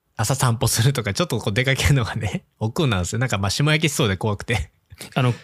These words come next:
Speaker 2: そろそろ靴下履いた方がいいっすよ。もし履くんであれば。
Speaker 1: あ、やっぱそうっすよね。
Speaker 2: はい。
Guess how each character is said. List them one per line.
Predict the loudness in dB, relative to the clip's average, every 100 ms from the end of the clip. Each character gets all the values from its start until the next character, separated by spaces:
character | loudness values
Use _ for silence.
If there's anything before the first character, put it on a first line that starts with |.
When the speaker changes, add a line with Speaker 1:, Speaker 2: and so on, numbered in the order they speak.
| -12 0
Speaker 2:
そ | 2
ろ |
そ | 4
ろ | 2
靴 | 2 2
下 | 4
履 | 4
い | 4
た | 2
方 |
が | 2
い |
い |
っ |
す | 2 0
よ。 | -2 -8 _
も | 0
し | 2
履 | 2
く | 2
ん |
で | 0
あ |
れ | 0
ば。 | -2 -4 0
Speaker 1:
あ、 | 2
や | 2
っ |
ぱ | 0
そ | 0 0
う |
っ |
す | 0
よ | -2
ね。 | 0 0
Speaker 2:
は |
い。 | 0